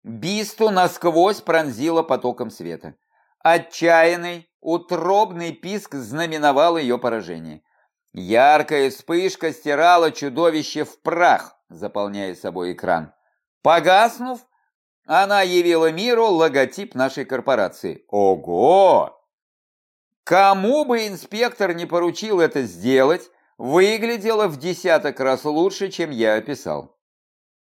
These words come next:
Но, несмотря на все старания, оно выглядело картонно,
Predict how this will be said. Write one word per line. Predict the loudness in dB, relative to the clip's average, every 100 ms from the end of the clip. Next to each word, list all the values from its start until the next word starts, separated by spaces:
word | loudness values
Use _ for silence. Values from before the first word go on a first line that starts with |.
| _ _ _ _ _ _ _ _ _ _
Но, | 0 4 4
несмотря | 2 2 2 2 4 4
на | 4
все | 0 -2 0
старания, | 2 4 4 2 -4 -8 0
оно | 0 2 0
выглядело | 0 -2 -4 -4 -2 -4
картонно, | -4 0 0 0 _ -4 -4 -6 -6 -8